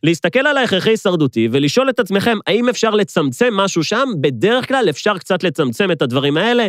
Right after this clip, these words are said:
סביב אוכל, או אכילה בחוץ, או כל מיני דברים שאתם לא באמת חייבים אותם. אחרי זה, בעמודת ההתפתחות האישית, יכול להיות שזאת העמודה שאתם הכי רוצים לעבות, זאת העמודה שאתם הכי רוצים להשקיע בה, בטח אם אתם רוצים לשפר את הדימוי העצמי שלכם, את הביטחון העצמי שלכם,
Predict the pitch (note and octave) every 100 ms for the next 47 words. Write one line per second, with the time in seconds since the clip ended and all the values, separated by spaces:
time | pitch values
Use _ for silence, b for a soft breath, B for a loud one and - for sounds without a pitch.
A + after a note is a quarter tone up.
0 | B B B - D#3+ E3 D#3+ A3 G3 F3+
1 | C#3+ C3 C#3+ D3+ D3 D3+ A#3+ B3 F#3+ F3
2 | A3 A3+ F#3+ F3+ F#3+ F#3 D#3+ E3 F3 F3
3 | E3+ D#3+ D3+ B2+ G2+ F#2 E2 - _ _
4 | B B - - D4+ C#4 D#3 B2+ C3+ C#3+
5 | G3+ G#3+ G3 D3 C#3 E3+ C#3+ A2 - A#2+
6 | D#3+ A#3 B3+ - F#3+ G#3+ A#3 A3+ G3+ F#3
7 | A#3+ A3 G#3 F#3 E3 G#3 G3+ G#3+ G#3 E3+
8 | C#3+ B3+ D#3+ - C3 F3+ G3 F3 F#3+ E3+
9 | E3+ D#3 F3 D#3+ F3+ D#3 A#2+ - C#4+ C#3
10 | A#2+ C3+ B B A#3 C4+ G3 F3 D#3 D3+
11 | C3+ D3+ C#3+ C3 E3 D3 C3+ A#2+ B2+ A#2+
12 | A#2 B3 A3+ F3+ D3+ A2+ G2+ - C3 B2
13 | A2+ G#3+ G#3+ G#3 G#3